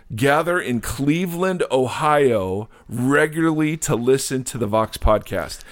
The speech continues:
So shout out to my homies in Cleveland, Ohio, who got me a t-shirt that said "Cleveland or Nowhere." <laughs> Evidently,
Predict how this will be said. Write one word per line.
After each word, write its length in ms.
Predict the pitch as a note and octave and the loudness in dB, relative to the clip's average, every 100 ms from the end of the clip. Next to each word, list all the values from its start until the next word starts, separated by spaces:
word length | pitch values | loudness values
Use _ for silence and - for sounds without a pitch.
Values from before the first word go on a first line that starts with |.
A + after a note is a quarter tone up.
| - | -16
So 200 | - C3 | -2 0
shout 480 | B2 - E3 F3 G3+ | 2 4 6 6 6
out 480 | F3 D3 C3 - - - - - | 6 4 2 -2 -18 -20 -20 -2
to 120 | D3+ | 2
my 180 | C#3 B2+ | 4 4
homies 840 | - E3 F#3+ F#3+ F#3 F#3 F#3 - - - - _ | 4 4 4 2 0 -2 -4 -6 -8 -20 -20 _
in 180 | C#3 C3+ | 2 2
Cleveland, 760 | B2 - D3+ E3+ D#3 D#3+ E3 - | 0 0 0 0 -4 -2 -2 0
Ohio, 920 | A#2 B2 - C#3 C#3 B2+ G#2 E2+ - G2 - - | 2 2 2 2 4 4 0 -2 -8 -16 -20 -10
who 120 | - | -6
got 240 | A#2 C3+ C#3 | 2 2 4
me 100 | D#3+ | 0
a 40 | |
t-shirt 520 | C#3+ - C#3+ - A#2+ A#2 | -2 -4 -4 -2 -2 -2
that 120 | A2 | -4
said 200 | A#2 A2 | -4 -6
"Cleveland 540 | - D3 D#3 D3 D3+ - | -4 -2 -2 0 -2 0
or 160 | B2+ A#2+ | 0 2
Nowhere." 640 | A#2 B2 A2 F2+ - - - - - | 2 2 0 -6 -8 -16 -16 -12 -2
<laughs> 20 | E3+ - - | -2 -2 0
Evidently, 420 | F3 B2+ B2+ B2+ | 2 4 2 2